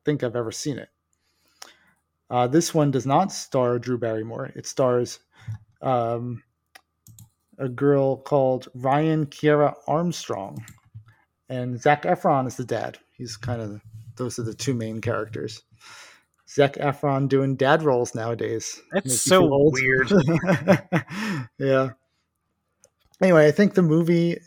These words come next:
Speaker 1: it's, it's got a one point eight on Letterboxd, which I'm really surprised about 'cause it's not bad. It's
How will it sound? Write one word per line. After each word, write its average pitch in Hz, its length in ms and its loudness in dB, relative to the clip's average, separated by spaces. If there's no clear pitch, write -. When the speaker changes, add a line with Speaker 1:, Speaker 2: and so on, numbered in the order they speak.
Speaker 1:
it's, 147 260 -4
it's 160 160 -4
got 240 140 4
a 160 40 6
one 139 360 2
point 143 280 0
eight 151 160 6
on 123 160 0
Letterboxd, 117 640 -2
which 120 200 -10
I'm 120 160 -8
really 220 200 0
surprised 131 460 -2
about 113 300 -6
'cause 123 160 -10
it's 143 180 -12
not 196 360 -8
bad. 127 380 -4
It's 180 300 0